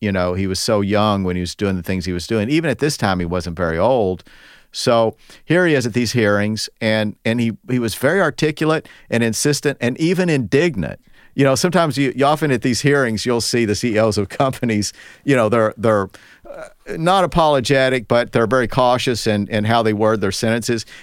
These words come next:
Instead, Hughes was, was, uh, ins-, he was insulted.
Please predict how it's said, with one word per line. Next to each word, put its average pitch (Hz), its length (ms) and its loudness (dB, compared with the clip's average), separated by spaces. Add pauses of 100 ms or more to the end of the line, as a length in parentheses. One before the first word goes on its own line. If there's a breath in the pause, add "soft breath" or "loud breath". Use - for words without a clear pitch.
Instead, 123 420 0
Hughes 147 460 0
was, 101 400 0 (340 loud breath)
was, 110 440 2
uh, 104 180 2
ins-, 160 380 0 (180)
he 135 140 -2
was 123 180 -2
insulted. 85 800 -2